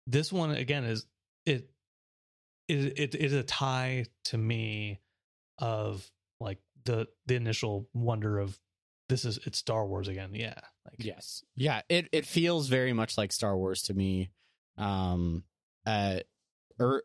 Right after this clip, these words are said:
Speaker 2: early verdicts, some people saying it's the, the best Star Wars T V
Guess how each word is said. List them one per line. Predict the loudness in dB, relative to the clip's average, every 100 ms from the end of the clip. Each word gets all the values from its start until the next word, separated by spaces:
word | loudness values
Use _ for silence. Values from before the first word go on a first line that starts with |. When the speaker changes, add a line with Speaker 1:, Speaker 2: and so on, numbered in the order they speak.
| 0
Speaker 2:
early | 2 4 4 2
verdicts, | 4 2 4 2 0
some | -4 -2 0 0
people | 0 -2
saying | 0 0 0 0
it's | -2 -4 -8 _ -20 -20 -20 -20 _ _ _ -10
the, | -6 0 0
the | 0
best | 2 2 2 -2 -4
Star | -4 0 2 4
Wars | 4 4 2 0 -2
T | 4 6
V | 6 6 4 2